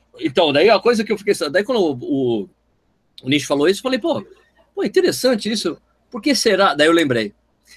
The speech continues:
É porque é o seguinte: começou, a, a Maratona de Chicago começou a sor-, fazer sorteio de vaga também.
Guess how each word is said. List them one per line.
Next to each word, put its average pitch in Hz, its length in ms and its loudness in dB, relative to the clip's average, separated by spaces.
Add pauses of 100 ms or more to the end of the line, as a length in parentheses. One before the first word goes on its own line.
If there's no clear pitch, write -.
(140)
É 139 80 -4
porque 143 180 -2
é 196 40 4
o - 40 -4
seguinte: 123 460 -4 (100)
começou, 196 680 2
a, 135 240 -2
a 139 80 -6
Maratona 165 480 0
de - 80 -8
Chicago 151 460 -2
começou 156 300 -4
a - 20 -6
sor-, 156 240 -2
fazer 151 240 -2
sorteio 156 320 -2
de 160 80 -4
vaga 147 260 0
também. 135 380 -2